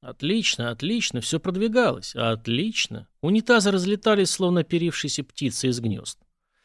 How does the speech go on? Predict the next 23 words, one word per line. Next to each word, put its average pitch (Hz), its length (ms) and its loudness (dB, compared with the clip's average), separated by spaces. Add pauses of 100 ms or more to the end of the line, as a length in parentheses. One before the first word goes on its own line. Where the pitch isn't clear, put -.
(100)
Или 247 240 4
искры 160 540 0
из 110 120 0
глаз 156 260 2
Брайана, 127 540 4
когда 117 300 4
он, 107 140 -4
<laughs> - 20 -20
ха, 120 340 0 (340)
некогда 117 340 -2
сейчас - 420 -4
разменивался 113 640 -2
на 117 100 -2
шуточки. - 680 -10 (1500)
Поработав 120 420 0
полчаса 117 420 -4
с - 80 -6
таблицами, 120 580 0
Стивен 120 340 -2
откинулся 120 480 -4
на 120 100 0
спинку 113 380 -4
кресла, 123 480 -2